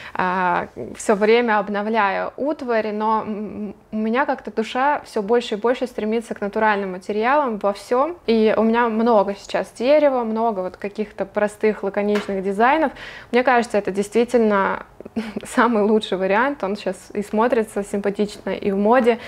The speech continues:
и на подарок подойдёт, можно лентой связать, подарить какой-нибудь, испечь хлеб, это тоже очень классная будет идея.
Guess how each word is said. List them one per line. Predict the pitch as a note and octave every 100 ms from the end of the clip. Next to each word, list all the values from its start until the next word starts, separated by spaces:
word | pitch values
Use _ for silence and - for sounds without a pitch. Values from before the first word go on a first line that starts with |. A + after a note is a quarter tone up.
| - -
и | -
на | A#3 G3+
подарок | F#3+ G#3+ C4+ C4+
подойдёт, | - A3 A3 A3 G#3
можно | G3 F#3+ F#3+
лентой | G#3 G#3 G3 F#3 F3 F3+
связать, | F#3 - G3 G3+ A#3 C#4 C4
подарить | F#3+ F#3 F#3+ F#3+
какой-нибудь, | - F3 F#3 F#3 G3
испечь | - G#3 F#3+ -
хлеб, | - G#3 A#3+ B3
это | G#3 -
тоже | G#3 G#3+
очень | F#3+ G3+ G3
классная | - G3 G#3+ G#3+ F#3+
будет | F#3 G#3 G#3+
идея. | G3 E3+ D#3